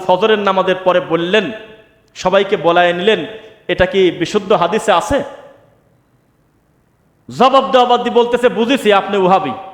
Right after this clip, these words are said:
আপনি কি মাযহাব মানেন না?" তো আমি কিছু বলতেছি না, খুব কষ্ট হচ্ছে ভিতর থেকে। দুই তিনজন মুসল্লি এগিয়ে আসলো, "কি হয়েছে?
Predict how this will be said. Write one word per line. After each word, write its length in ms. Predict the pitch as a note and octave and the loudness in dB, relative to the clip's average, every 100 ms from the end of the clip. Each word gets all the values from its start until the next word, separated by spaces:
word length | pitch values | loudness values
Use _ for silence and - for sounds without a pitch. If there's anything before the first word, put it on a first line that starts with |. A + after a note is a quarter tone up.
| - _ _ _ _ _ _ _ _ _ _ _ _ _ _ _ _ _ _ _ _ _ - | -20 _ _ _ _ _ _ _ _ _ _ _ _ _ _ _ _ _ _ _ _ _ -2
আপনি 280 | F3 - A3 | -2 -2 -2
কি 80 | |
মাযহাব 320 | A#3 G3+ G3+ A#3+ | 0 0 0 0
মানেন 260 | A3 B3 | 0 0
না?" 260 | D4 C#4+ G#3 - - - _ _ _ _ _ _ _ _ _ _ _ | 0 0 -2 -8 -18 -20 _ _ _ _ _ _ _ _ _ _ _
তো 300 | G3 F#3+ F3+ | 2 4 2
আমি 160 | C3+ C4 | 2 -2
কিছু 200 | C4 A#3 | -2 -2
বলতেছি 380 | G#3 G3 F#3+ G3 | 0 -2 -2 -4
না, 120 | C#3+ - - _ _ - | -4 -10 -20 _ _ -12
খুব 100 | F3 - | -8 -2
কষ্ট 280 | - - | 0 0
হচ্ছে 260 | D4 A#3+ G#3+ | 0 0 -2
ভিতর 200 | E3+ F3+ | -2 -2
থেকে। 340 | F3 - C#3+ A#2 - - _ _ A#2+ | -2 -4 -6 -8 -10 -20 _ _ -2
দুই 160 | F3 | 0
তিনজন 300 | B3+ A#3+ A#3 | 0 0 0
মুসল্লি 420 | G#3 G#3 D4 C4 A#3+ | 0 0 0 2 2
এগিয়ে 260 | A3 G#3+ | 2 2
আসলো, 200 | G3+ - | 0 0
"কি 140 | F#3+ G#3+ | -2 0
হয়েছে? 360 | A#3 A3+ E3 | 0 0 -4